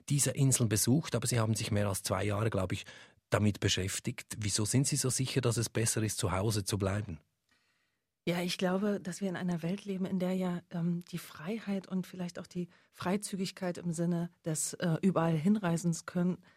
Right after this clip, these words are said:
Speaker 2: so wahnsinnig, ähm, präsent ist, dass vielleicht die eigentliche große Herausforderung ist, zu Hause zu bleiben.
Speaker 1: Das Buch trägt, äh, den Untertitel Fünfzig Inseln, auf denen ich nie war und niemals sein werde.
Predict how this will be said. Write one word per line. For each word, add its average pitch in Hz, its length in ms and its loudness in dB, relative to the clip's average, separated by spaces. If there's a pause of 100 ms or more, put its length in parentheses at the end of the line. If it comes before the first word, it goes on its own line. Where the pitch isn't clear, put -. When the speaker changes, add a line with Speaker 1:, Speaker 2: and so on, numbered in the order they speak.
(440)
Speaker 2:
so 180 320 2
wahnsinnig, 190 800 2
ähm, 165 300 2
präsent 180 480 2
ist, 185 220 -4
dass - 240 0
vielleicht 175 420 -2
die - 160 -6
eigentliche 196 680 0 (180)
große 208 340 4
Herausforderung 165 760 -2
ist, - 260 -10 (180)
zu 180 160 4
Hause 190 240 4
zu - 160 -16
bleiben. - 380 -20 (540)
Speaker 1:
Das - 160 -2
Buch 123 320 0
trägt, - 520 -2
äh, 104 220 2
den 95 160 0
Untertitel 110 520 2
Fünfzig 131 460 2
Inseln, 120 300 4
auf 101 160 0
denen 101 260 2
ich - 220 -2
nie 123 420 2
war 110 380 0
und 98 100 2
niemals 98 360 4
sein 98 260 0
werde. 98 340 -2